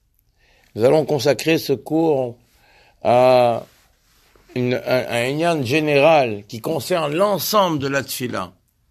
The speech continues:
la kavana. Peut-on faire une kavana ? Peut-on faire une fila sans kavana ?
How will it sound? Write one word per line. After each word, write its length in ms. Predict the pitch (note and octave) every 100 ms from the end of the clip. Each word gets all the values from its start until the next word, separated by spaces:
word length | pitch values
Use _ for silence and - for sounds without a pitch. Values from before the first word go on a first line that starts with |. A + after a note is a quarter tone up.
| _ _ _ _ _ _
la 100 | A#2+
kavana. 560 | C3+ G3+ C3+ A#2+ F#2+ - _ _ _ _ _ _ -
Peut-on 300 | E3 B3+ G3
faire 180 | A#3
une 140 | G#3+ E3+
kavana ? 680 | F3+ D#3 D#3 E3 F3+ G#3+ - _ _ _ _ _ F3+
Peut-on 240 | D#3+ G3+
faire 140 | G#3+
une 100 | G#3
fila 240 | C#3+ F#3+ G3+
sans 160 | F#3+
kavana ? 560 | F3 D#3+ C#3 B2+ A2 G#2